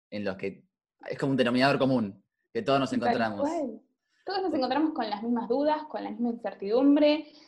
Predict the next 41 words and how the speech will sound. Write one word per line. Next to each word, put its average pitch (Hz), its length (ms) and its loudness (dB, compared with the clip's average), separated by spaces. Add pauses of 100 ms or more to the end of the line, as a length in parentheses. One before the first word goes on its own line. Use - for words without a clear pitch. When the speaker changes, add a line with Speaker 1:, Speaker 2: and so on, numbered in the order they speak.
(140)
Speaker 2:
eh, 208 220 -2
las 214 160 -2
mismas 294 260 2
experiencias. 294 640 -2
Por - 140 -2
eso - 100 -8
estamos 339 360 -2
acá, 269 360 4
para 226 220 0
contarles 277 460 -2
que 262 100 -2
vivimos 262 460 0
lo 233 260 2
mismo, 269 560 4
lo 220 160 -4
mismo. 247 460 2
O - 40 -8
capaz 233 280 2 (340)
todavía 262 240 8
no 311 80 6
lo 269 100 8
vivieron 262 460 4
y 214 80 -2
están 247 220 -2
por 233 160 0
vivirlo 302 640 2 (140)
y 208 120 -10
les 202 280 -10
sirve 269 260 4
a 214 60 4
ustedes 254 260 0
nuestra 220 260 -2
visión 247 420 -4
de 214 140 -6
cómo 226 240 2
lo 214 80 -2
encaramos. 185 760 -4 (340)
Bueno, 415 120 0
voy 453 100 -2
a 466 120 2
arrancar 285 500 4